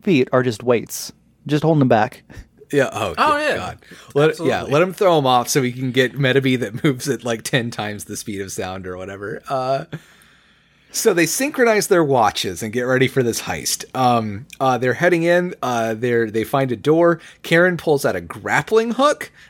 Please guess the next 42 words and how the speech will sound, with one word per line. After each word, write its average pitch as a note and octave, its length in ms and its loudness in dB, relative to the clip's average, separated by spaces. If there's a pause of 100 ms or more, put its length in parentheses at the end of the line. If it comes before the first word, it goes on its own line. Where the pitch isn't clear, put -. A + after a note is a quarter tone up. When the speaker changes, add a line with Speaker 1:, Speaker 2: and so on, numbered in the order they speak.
(200)
Speaker 2:
uh, D3+ 300 2
which C#3 220 2
Ikki D3 260 0
Speaker 1:
<laughs> - 0 -
Speaker 2:
uses D3+ 400 -2
to D3 80 -2
get D3 140 2
over D3 180 2
the C3 80 2
wall, B2+ 340 2
but C#3 280 0
Erika C3 400 0
finds C3 280 -4
the B2+ 60 -6
door A#2 240 0
was A2+ 160 -4
unlocked, G2+ 720 -4
uh, G2 240 -2
to A2+ 140 -4
begin G2 280 -4
with. E2+ 280 -6 (400)
Um, G2 380 2 (680)
the C3 120 0
penguins C#3+ 520 0
are G2 360 -6
still - 560 0
too F#3 260 -4
hot, F#2+ 420 -4 (460)
um, B2 460 -2 (160)
and C3 340 2
are A#2 180 4
a G2+ 80 -4
little, C#3 540 2
little D3+ 380 2
concerned, B2+ 480 0
but G#2+ 160 -4
this D3+ 180 0
is A3+ 160 -4
when D3+ 200 -2
Penguin D3 480 0
comes E2 340 -12
in E2 260 -8